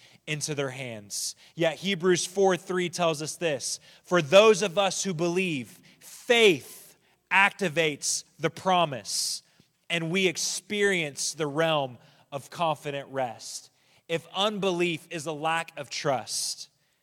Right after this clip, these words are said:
then faith is certainty, dependability, and trustworthiness. Faith says that I trust what the Lord said,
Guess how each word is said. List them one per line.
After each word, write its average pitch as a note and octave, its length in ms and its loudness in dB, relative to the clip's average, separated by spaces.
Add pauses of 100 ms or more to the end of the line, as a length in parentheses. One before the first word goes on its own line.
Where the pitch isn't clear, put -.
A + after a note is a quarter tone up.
(340)
then D3+ 240 -2
faith F3+ 880 -4 (840)
is D3+ 160 -4
certainty, D3 840 -6 (500)
dependability, D#3 1040 0 (800)
and C#3 140 -12
trustworthiness. A#2+ 1200 -6 (240)
Faith G3+ 480 2
says D#3 560 0
that D#3 200 -6
I D3 180 -4
trust - 840 -6 (240)
what C#3+ 180 -10
the D3 80 -8
Lord C3+ 300 -4
said, A#2 460 -6